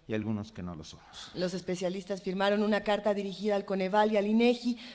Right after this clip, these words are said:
Speaker 2: manifestando su preocupación por las consecuencias que dichos cambios tienen sobre la comparabilidad histórica de los datos y su confiabilidad de uso en el futuro.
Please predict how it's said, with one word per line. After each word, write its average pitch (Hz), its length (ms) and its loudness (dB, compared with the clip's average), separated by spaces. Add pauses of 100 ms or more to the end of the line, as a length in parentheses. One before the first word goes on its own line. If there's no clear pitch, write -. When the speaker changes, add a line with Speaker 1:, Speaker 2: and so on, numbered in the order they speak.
Speaker 2:
manifestando 269 720 4
su 320 180 -2
preocupación 247 840 0
por 269 100 4
las 226 160 0
consecuencias 226 580 -2
que 233 120 -2
dichos 233 320 -4
cambios 233 460 0
tienen 277 380 2
sobre 226 280 2
la 196 160 -2
comparabilidad 196 640 -2
histórica 233 640 -2 (320)
de 285 180 2
los 269 220 2
datos 226 320 2
y 233 80 -2
su 214 120 -8
confiabilidad 196 680 -2
de 202 140 0
uso 208 280 -2
en 185 60 -6
el 170 80 -4
futuro. 165 480 -10